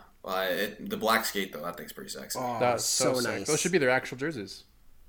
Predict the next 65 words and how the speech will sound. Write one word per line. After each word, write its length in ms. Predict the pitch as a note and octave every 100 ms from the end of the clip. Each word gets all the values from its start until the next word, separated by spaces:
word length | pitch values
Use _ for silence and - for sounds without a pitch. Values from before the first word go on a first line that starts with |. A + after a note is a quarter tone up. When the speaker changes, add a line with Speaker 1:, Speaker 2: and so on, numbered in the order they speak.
| - -
Speaker 1:
They 140 | A#2+ D#3+
should 180 | -
be 120 | F#3 F3
their 180 | C#3+
alternates 500 | G#2+ G#2 F2+ E2 -
rather 200 | F#2+ G#2
than 180 | G2+ G2
those 280 | F#2 F2+ -
weird 360 | F2+ F#2+ F#2+ E2+
gr-, 300 | F2 E2+ -
super 320 | - A2 -
green 300 | - F2+ F#2
and 160 | E2+ D#2
blue 380 | F2 F2+ F2 D#2
ones 260 | D#2 D#2
that 160 | D#2 -
they 80 | D#2
have. 320 | D2+ D2 - - - _ _ - - -
Speaker 2:
The 120 | -
blue 80 | A2+
Speaker 1:
sticky 160 | C3 C#3
Speaker 3:
Oh, 100 | C#3
Speaker 2:
ones 40 |
Speaker 3:
with, 80 | C3+
Speaker 1:
green. 100 | C3+
Speaker 2:
with 0 |
Speaker 3:
like, 120 | C#3
Speaker 2:
two 80 | C3+
Speaker 3:
with, 100 | C#3+
Speaker 2:
green 140 | B2 B2
Speaker 3:
with 120 | D3
the 60 | A#2+
Speaker 2:
stripes. 200 | C3 -
Speaker 3:
solid 400 | C#3 C#3 C#3+ C#3
green 240 | C#3 C#3
line? 320 | B2 C3 G3 -
Speaker 1:
Yeah, 240 | F2 F2+ F2
I 40 |
don't 120 | F#2+
like 220 | E2+ E2 -
those. 320 | D2 D2+ -
Speaker 3:
Those 180 | B2 C3
are 80 |
gross. 400 | B2 A2+ A2 G#2
Those 140 | A#2 A2+
are 20 |
so 260 | - A2 A2
ugly. 260 | A2+ A#2+ -
Speaker 1:
Yeah, 180 | - E2+
I 40 | E2+
don't. 100 | E2+
Speaker 3:
Sorry. 240 | B2 A2+
Speaker 1:
Switch 320 | F#2+ B2+ C#3
the 60 | A2+
Speaker 3:
Sorry. 120 | A2
Speaker 1:
black 200 | F#2 A2+
Speaker 3:
<laughs> 0 |
Speaker 1:
skate 260 | - F2+ E2+
into 160 | F2
the 80 | D2+
third 260 | - E2+ F#2+
one, 120 | D2+
and 100 | D2+
that'd 140 | F2
be 60 | G2+